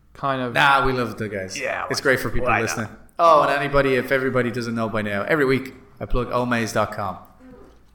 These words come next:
Speaker 2: This week it's because I think it's the last week. Oh, no. Yeah, it's the last week for the Robert Downey Junior competition.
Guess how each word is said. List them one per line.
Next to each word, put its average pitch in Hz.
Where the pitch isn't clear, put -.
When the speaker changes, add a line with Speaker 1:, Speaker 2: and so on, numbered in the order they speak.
Speaker 2:
This 127
week 135
it's 123
because 113
I -
think 143
it's 139
the 139
last 156
week. 185
Oh, 151
no. 120
Yeah, 160
it's -
the 147
last 151
week 143
for 139
the 123
Robert 123
Downey 120
Junior 113
competition. 107